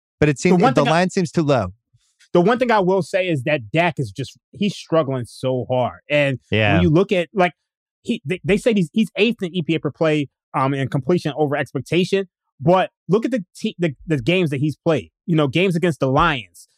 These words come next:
Speaker 2: the Packers, the, the, the Bears, the Giants, the, the Colts, the Texans. Uh, I mean, like, these teams aren't very good teams defensively, and he's still going out there and throwing interceptions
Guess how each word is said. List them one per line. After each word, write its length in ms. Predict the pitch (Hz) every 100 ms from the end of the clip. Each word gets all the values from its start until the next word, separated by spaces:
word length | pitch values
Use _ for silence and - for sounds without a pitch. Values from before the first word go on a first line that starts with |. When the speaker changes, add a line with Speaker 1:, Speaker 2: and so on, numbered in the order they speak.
| _
Speaker 2:
the 80 | -
Packers, 640 | 113 202 170 131 92 - _ _
the, 300 | 139 131 127 120 117
the, 280 | 131 117 107
the 120 | 147
Bears, 460 | 123 180 170 95 95
the 80 | 139
Giants, 580 | 117 160 170 131 - - _ _
the, 140 | 143 120 127
the 100 | 147
Colts, 520 | 135 214 175 - - _ _ _
the 120 | 151
Texans. 580 | 139 - 214 - 113 95 143
Uh, 180 | 165 165
I 40 |
mean, 200 | 180 190
like, 200 | 180 180 - _ _
these 220 | 190 254
teams 360 | - 247 262 190
aren't 220 | 180 208 135
very 340 | 147 202 175
good 240 | 135 170
teams 300 | - 190 185
defensively, 720 | 127 135 170 226 165 139 135 - _
and 100 | 156 135
he's 180 | 233
still 220 | - 233 196
going 200 | 185 170
out 120 | 156
there 140 | 165
and 80 | 147
throwing 280 | 156 151 135
interceptions 420 | 131 - 175 -